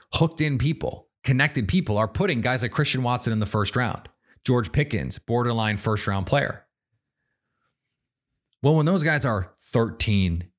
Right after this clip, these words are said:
fifteen on these lists, that makes you go, "Probably not a first round player." Just probably not. You can't be the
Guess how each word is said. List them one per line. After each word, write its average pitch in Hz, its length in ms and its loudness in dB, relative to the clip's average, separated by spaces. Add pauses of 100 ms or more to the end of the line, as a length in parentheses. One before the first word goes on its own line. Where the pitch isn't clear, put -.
(500)
fifteen 104 1080 0 (1120)
on 117 580 2
these 107 260 2
lists, - 720 2
that 135 200 0
makes 135 180 0
you 120 60 0
go, 98 400 -2 (2250)
"Probably 165 220 4
not 135 120 4
a 98 40 2
first - 280 -2
round 87 140 0
player." - 340 -4 (1080)
Just - 260 4
probably 131 280 2
not. 113 180 0
You 113 80 0
can't 156 240 -2
be 147 100 0
the 107 240 -2